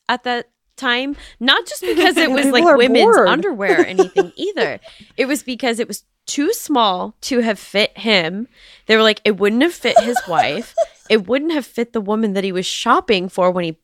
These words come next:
Speaker 1: bought this shit. So who the hell is this lingerie <laughs> for?"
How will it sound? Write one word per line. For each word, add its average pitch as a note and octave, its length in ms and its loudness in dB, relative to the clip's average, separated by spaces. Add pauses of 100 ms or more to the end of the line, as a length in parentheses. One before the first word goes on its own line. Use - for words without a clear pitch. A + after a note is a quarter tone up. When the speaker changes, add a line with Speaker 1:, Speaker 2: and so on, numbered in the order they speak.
(120)
Speaker 1:
bought D#4 340 2
this - 280 -8 (120)
shit. - 540 -4
So A#3 260 -2 (300)
who A4 180 4
the F#4+ 120 2
hell A#3 240 0
is G4+ 140 -2
this F4+ 200 -12
lingerie A4 540 2
<laughs> - 120 -18
for?" E4 320 2